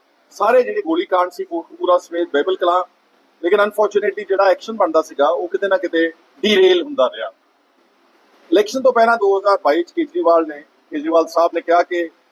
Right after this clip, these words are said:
ਇਹ ਤਾਂ ਚੌਵੀ ਘੰਟੇ ਦਾ ਮਸਲਾ ਸਾਡਾ। ਫਿਰ ਦੁਬਾਰਾ ਰੀਇਟਰੇਟ ਕੀਤਾ ਕਿ ਤੀਹਾਂ ਦਿਨਾਂ ਦੇ ਵਿੱਚ ਅਸੀਂ ਇਨਸਾਫ ਦਿਆਂਗੇ।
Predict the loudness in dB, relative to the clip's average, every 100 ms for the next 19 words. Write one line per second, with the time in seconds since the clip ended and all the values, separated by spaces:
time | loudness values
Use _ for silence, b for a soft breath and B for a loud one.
0 | _ -2 0 2 0 0 -4 -2 -2 -4
1 | -8 -10 -10 -12 -14 -18 _ _ _ _
2 | _ -20 _ _ 0 2 2 2 2 0
3 | 0 -2 -4 -4 -2 -2 -2 2 2 2
4 | 2 0 -4 -8 -12 -14 -4 -4 -4 -10
5 | -6 -6